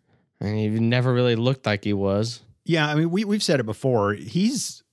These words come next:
Speaker 2: God, he's an ugly, ugly motherfucker.
Speaker 1: Yes.
Speaker 2: And <laughs> the fact that he was in so many porns,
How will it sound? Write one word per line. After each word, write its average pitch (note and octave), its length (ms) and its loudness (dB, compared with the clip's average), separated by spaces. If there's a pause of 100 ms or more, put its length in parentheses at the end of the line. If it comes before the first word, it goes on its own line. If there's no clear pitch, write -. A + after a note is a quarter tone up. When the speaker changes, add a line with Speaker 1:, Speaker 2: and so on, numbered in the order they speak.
(320)
Speaker 2:
God, C#3 480 0
he's F#3 480 -2
an A#2+ 160 -2 (200)
ugly, C#3+ 520 0 (140)
ugly A2 580 -2 (260)
motherfucker. G2+ 560 -6 (540)
Speaker 1:
Yes. C#3 80 -4
Speaker 2:
And A#2+ 540 2 (880)
<laughs> - 60 -10 (760)
the C3 140 -2
fact G#3 300 0
that C3 260 0
he F#3+ 600 2 (140)
was C3 220 0
in A#2+ 100 0
so E3 220 0
many D#3 180 2
porns, G#2+ 760 0